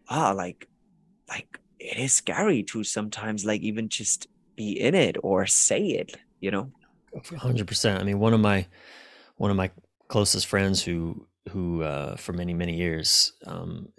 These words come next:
Speaker 2: just came into one of my men's groups. Um, he was a fighter pilot in the military and petrified of, of men.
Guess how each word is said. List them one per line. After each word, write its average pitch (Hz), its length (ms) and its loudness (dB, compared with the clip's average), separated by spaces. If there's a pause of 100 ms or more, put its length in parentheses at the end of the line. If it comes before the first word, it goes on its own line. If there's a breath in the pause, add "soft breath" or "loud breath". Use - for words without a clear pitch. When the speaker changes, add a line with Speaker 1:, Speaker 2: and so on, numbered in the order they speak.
Speaker 2:
just 95 200 -2
came 90 200 -4
into 87 220 -4
one 85 160 -4
of 82 80 -4
my 82 160 -6
men's 85 300 -4
groups. - 400 -8 (1080 loud breath)
Um, 85 340 -8 (880 soft breath)
he 95 800 -2
was 90 380 -4
a 87 120 -4
fighter 107 300 0
pilot - 380 -6 (380)
in 95 80 -2
the 90 60 -4
military 95 520 -4 (1300 loud breath)
and 90 720 -4 (640)
petrified - 680 -4 (640)
of, 85 300 -8
of 87 160 -12
men. 67 220 -10